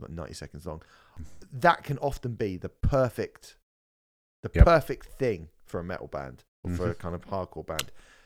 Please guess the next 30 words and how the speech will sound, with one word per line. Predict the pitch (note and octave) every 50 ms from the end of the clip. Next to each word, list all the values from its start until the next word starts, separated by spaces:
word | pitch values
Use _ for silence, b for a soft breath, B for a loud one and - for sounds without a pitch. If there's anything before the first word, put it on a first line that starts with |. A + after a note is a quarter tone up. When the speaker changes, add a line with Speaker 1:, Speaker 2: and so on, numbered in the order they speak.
| b b
Speaker 1:
Just | - F3+ F3+ - -
give | F#3 E3
me, | D3 C3+
like, | B2 A2 G#2+ - - -
Speaker 2:
Yeah. | D#2+
Speaker 1:
six | C#2 - - D3+ - - -
songs | - B2 A2+ A2 G#2
and | F#2
they're | G2 G2+ A#2
all | A#2 G#2+
two | - - A#2 A2
minutes | G#2+ G#2+ G2+ - -
long | G#2+ G2+ G2 F#2+ F#2+ F#2 - -
and | G#2+ G2+
you're | G2 F#2+ F#2
out. | F2 D#2+ D2+ D2 - _ _ _ _ _ _ _ _ _ _ - -
And | A#2+ A2+
then | A2 G#2+
you | G#2
just | G2 A2 A2+ -
go, | - - F#3 - -
Speaker 2:
Yeah. | E2+
Speaker 1:
"So | D#2 D2+ - G#2+ A2+ A2+
good, | - A2+ G2+ F2+
I | F#2+
wanna | F#2+ G2 G2
put | - - -
it | -
on | - F#2 F#2
again." | E2 G#2+ F2 D2+ D2+ -